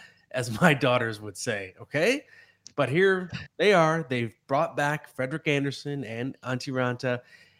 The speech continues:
They're running it back because they understand Kochetkov is still waiver exempt. You can still bounce him back and forth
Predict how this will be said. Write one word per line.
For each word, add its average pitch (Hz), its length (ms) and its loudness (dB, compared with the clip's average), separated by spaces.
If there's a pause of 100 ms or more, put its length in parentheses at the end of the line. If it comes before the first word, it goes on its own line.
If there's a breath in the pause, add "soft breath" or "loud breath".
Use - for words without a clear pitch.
(240 soft breath)
They're 107 140 -10
running 131 320 0
it 143 120 -4
back 127 260 2
because 113 240 -8
they 117 120 -6
understand 131 460 -4
Kochetkov 123 540 -8
is 101 80 -12
still 127 260 -6
waiver 123 320 -4
exempt. 117 400 -4
You 104 60 -20
can 107 120 -18
still 123 220 -6
bounce 110 380 -8
him 135 100 -4
back 120 220 -2
and 120 120 -10
forth 117 380 -4